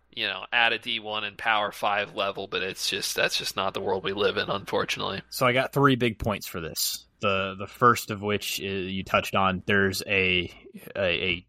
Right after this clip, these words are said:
Speaker 2: clear path to a championship and to the tournament and to, you know, the play-in. Uh, that's, that's de-, clearly defined and owned and, uh,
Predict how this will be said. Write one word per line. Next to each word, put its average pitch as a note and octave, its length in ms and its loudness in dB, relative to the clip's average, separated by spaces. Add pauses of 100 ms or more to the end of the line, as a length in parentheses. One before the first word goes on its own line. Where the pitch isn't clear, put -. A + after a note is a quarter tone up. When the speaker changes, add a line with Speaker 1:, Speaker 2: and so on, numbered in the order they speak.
(340)
Speaker 2:
clear A3+ 500 0 (120)
path C#3 500 4 (480)
to - 120 2
a G#2+ 40 2
championship B2 920 2
and G2+ 380 -4
to F#2+ 100 -10
the F2+ 80 -6
tournament B2 640 4
and F#2+ 180 -8
to, E2+ 120 -6
you F#2 100 -6
know, F2 120 -8
the - 80 -20
play-in. A#2 580 4 (380)
Uh, F2+ 540 4
that's, F#2 280 0
that's - 260 -4
de-, A2 340 -10
clearly C#3+ 720 4
defined A#2+ 680 2 (180)
and G#2 320 -2
owned A#2+ 580 2 (160)
and, G2 640 2 (160)
uh, F#2 300 -6